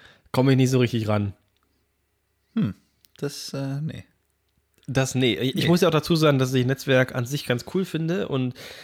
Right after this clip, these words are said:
Speaker 1: ähm, auch gern nutze, aber ich tatsächlich davon absolut keine Ahnung habe. Ich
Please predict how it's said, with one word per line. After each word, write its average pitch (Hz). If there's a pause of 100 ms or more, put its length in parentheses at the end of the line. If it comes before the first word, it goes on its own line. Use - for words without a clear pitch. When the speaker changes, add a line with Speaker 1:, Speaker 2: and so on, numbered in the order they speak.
(160)
Speaker 1:
ähm, 123 (160)
auch -
gern 127
nutze, 143
aber 127
ich 135
tatsächlich 135
davon 123
absolut -
keine 131
Ahnung 139
habe. 113 (600)
Ich -